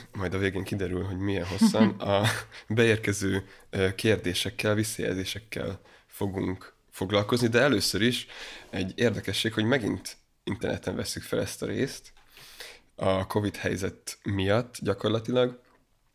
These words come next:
Speaker 1: Úgyhogy, ö, most mind a ketten otthon ülünk a szobánkban,
Speaker 2: <laughs>
Speaker 1: rég csináltunk
Speaker 2: Igen.
Speaker 1: ilyet. És ugye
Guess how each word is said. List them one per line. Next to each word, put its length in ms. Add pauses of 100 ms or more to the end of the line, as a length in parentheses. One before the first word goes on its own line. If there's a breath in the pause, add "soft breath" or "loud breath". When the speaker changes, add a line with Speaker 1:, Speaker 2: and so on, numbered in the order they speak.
(200)
Speaker 1:
Úgyhogy, 460
ö, 260
most 400 (120)
mind 160
a 40
ketten 280
otthon 240
ülünk 240
a 40
szobánkban, 680
Speaker 2:
<laughs> 100
Speaker 1:
rég 120
csináltunk 520
Speaker 2:
Igen. 80
Speaker 1:
ilyet. 220 (460 loud breath)
És 320
ugye 420